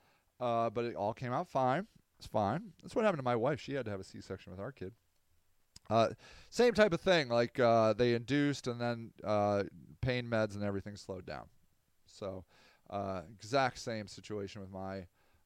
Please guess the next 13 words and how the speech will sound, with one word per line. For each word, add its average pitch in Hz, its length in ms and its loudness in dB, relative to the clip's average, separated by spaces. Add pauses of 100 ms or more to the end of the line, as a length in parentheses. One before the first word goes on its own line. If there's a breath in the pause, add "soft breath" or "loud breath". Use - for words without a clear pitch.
(120)
um, 95 520 -6 (920)
uh, 50 440 -12 (1400)
you 123 80 -14
know, 76 160 -14 (920)
with 90 180 -18
my, 90 320 -10
uh, 80 180 -10 (640)
our 113 160 -2
group, 110 240 -8 (520)
with 95 100 -20
our 95 140 -12
group. 101 220 -16 (720)
So, 147 500 4